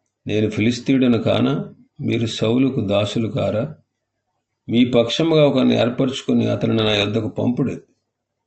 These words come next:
అతడు నాతో పోట్లాడి నన్ను చంపగలిగిన ఎడల మేము మీకు దాసులు మగుదు. నేను అతనిని జయించి చంపిన ఎడల మీరు మాకు దాసులై మాకు దాస్యము చేయుదురు.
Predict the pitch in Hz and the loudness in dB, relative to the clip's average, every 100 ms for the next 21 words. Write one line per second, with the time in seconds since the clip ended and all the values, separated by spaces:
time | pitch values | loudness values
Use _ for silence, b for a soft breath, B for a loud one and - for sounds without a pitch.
0 | _ 113 110 104 101 113 135 117 - 104 | _ -4 -2 0 0 -2 -2 -4 -2 -4
1 | - 117 104 - - _ _ _ _ _ | -2 -4 -2 -6 -10 _ _ _ _ _
2 | _ _ - 95 117 147 139 117 131 127 | _ _ -6 2 4 4 4 2 2 2
3 | 127 117 104 95 90 - 98 117 135 127 | 2 2 0 -2 -4 -4 -2 0 2 2
4 | 120 107 98 101 - 101 98 - - _ | 0 -2 0 -2 -2 -6 -6 -10 -16 _
5 | _ _ _ _ _ _ _ _ _ - | _ _ _ _ _ _ _ _ _ -4
6 | 107 127 139 139 135 113 101 117 147 156 | 2 4 4 4 2 2 2 4 4 2
7 | 156 151 135 131 135 120 95 98 82 - | 0 2 2 2 2 2 0 -4 -8 -16
8 | _ 95 107 131 131 123 107 98 104 107 | _ -4 0 0 0 0 -2 -2 -2 -2
9 | 110 95 95 104 104 98 92 104 - 120 | -4 -4 -2 -4 -4 -2 0 0 -2 -4
10 | 107 117 107 92 80 - | -4 -4 -4 -4 -6 -14